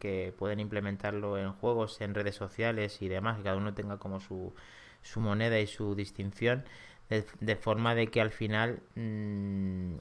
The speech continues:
al final lo que no haya es, eh, ¿cómo decir? Un valor, eh, que gana al final el que está dentro, o sea, como una posibilidad fácil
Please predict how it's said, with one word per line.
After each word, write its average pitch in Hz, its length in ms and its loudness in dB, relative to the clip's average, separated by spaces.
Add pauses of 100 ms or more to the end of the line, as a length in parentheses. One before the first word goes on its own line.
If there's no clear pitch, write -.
(140)
al 101 140 -2
final 107 400 0
lo 117 120 2
que 113 80 0
no 110 100 2
haya 117 220 4
es, 123 240 2 (600)
eh, 104 680 2
¿cómo 110 180 2
decir? 101 340 -2 (460)
Un 131 220 2
valor, 135 520 10 (160)
eh, 107 680 0
que 113 140 4
gana 131 300 8
al 131 100 4
final 131 560 4
el 123 200 0
que 120 100 2
está 135 300 8
dentro, 143 360 6
o - 20 2
sea, 131 100 4
como 147 220 4
una 139 300 2
posibilidad 123 580 4
fácil 156 560 4